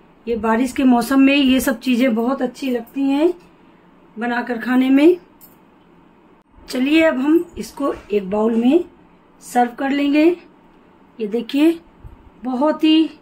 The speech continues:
हेल्दी और टेस्टी बनता है ये, सभी को बहुत पसंद आएगा, बहुत पसंद आता भी है। बच्चे बड़े सब बड़े, ए, मतलब स्वाद ले लेकर खाते हैं,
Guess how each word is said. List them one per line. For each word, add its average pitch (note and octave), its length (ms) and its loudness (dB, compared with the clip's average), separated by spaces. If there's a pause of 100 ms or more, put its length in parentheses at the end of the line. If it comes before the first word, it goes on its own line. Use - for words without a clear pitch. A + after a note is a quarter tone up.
(580)
हेल्दी D#4 420 4
और D4 200 2
टेस्टी C4 420 -4
बनता C#4 340 0
है C#4 200 0
ये, D4+ 340 2 (1400)
सभी C#4 300 0
को E4 160 0
बहुत B3+ 360 -2
पसंद D4 340 0
आएगा, C#4+ 440 0
बहुत B3+ 380 -6 (200)
पसंद C4+ 320 -2
आता A3+ 280 -4
भी C#4 200 -2
है। D4+ 220 0 (520)
बच्चे A#3 340 -4
बड़े B3+ 300 0
सब C4 300 -4 (140)
बड़े, A3+ 180 -2 (1120)
ए, A3 380 -2 (1200)
मतलब A#3 360 -4
स्वाद A3+ 280 -4
ले B3 180 2
लेकर B3 360 2
खाते A3+ 360 -4
हैं, B3+ 300 2